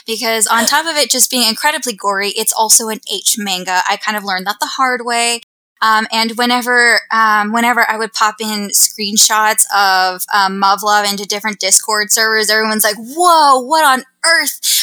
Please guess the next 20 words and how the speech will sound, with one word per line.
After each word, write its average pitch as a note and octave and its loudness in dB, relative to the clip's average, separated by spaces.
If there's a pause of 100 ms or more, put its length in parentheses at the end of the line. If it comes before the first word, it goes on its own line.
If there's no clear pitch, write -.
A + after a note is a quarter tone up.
(140)
are C4 2
you C4+ -2
posting C4+ 2
here?" A3 2
And A#3 2
it's C#4 0
like, D#4+ 0
"No, F4 2
this D4 0
is D#4+ 2
manga D4 4
discussion B3+ 0
related, A#3+ 0
okay? A3+ -2 (280)
Just C4+ 2
ignore C4 2 (480)
the B3 0
s-, - 2
the - -2
sexiness." - 0